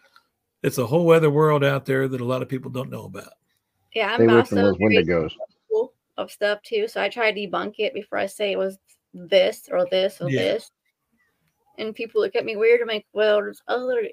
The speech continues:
Speaker 2: animals in the woods. There are things that happen that could have been."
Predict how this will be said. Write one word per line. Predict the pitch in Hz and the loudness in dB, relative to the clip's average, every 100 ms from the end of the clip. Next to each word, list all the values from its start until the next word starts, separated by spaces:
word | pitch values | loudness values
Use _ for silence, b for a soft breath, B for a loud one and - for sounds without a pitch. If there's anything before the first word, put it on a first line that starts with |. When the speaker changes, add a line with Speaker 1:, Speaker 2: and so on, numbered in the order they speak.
| - | -4
Speaker 2:
animals | 208 214 196 196 | -2 -2 -4 -6
in | 185 | -6
the | 180 | -4
woods. | 185 202 196 | -4 -4 -4
There | 226 | -4
are | 247 | -2
things | 233 220 220 | -2 -4 -4
that | 175 | -6
happen | 190 185 175 175 170 | -4 -4 -4 -6 -10
that | 180 185 | -8 -10
could | 190 | -8
have | 190 | -8
been." | 185 - | -8 -14